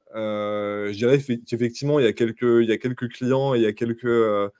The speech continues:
il y a quelques, euh, business qui donnent vraiment, euh, envie et, et sur lequel, euh,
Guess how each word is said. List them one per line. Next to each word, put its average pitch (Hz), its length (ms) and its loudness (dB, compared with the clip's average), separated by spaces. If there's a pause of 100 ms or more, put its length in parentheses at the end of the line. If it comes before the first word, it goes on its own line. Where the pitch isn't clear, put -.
(280)
il 104 80 -16
y 104 40 -2
a 104 60 -4
quelques, 110 300 -6
euh, 113 240 4
business 120 380 0
qui - 160 -18
donnent 110 140 -2
vraiment, 120 420 0
euh, 107 220 2
envie 127 420 0
et, 107 300 0
et 110 80 -6
sur 110 180 -6
lequel, 123 300 -2
euh, 104 220 0